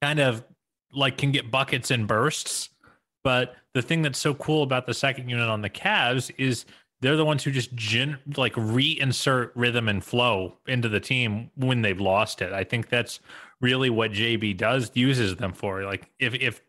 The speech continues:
if Lamar Stevens is his, "Hey, we're not playing hard enough" sub, Ricky and Kevin are his,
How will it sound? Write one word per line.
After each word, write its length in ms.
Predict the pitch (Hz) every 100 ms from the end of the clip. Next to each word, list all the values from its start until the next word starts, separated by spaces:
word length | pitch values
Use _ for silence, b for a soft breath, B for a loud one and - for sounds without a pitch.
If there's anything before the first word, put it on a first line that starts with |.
| - B B
if 100 | 123
Lamar 320 | 120 123 160
Stevens 420 | 165 - 156 151 139
is 200 | 120 -
his, 240 | 117 - B B
"Hey, 220 | - 147
we're 140 | 135 127
not 200 | 123 110
playing 200 | 120 120
hard 220 | 131 139
enough" 420 | 143 151 - - _ -
sub, 540 | - 156 165 160 - _ _ _ _ _ -
Ricky 340 | 131 135 147
and 100 | 127
Kevin 280 | - 127 117
are 160 | 110 104
his, 240 | 104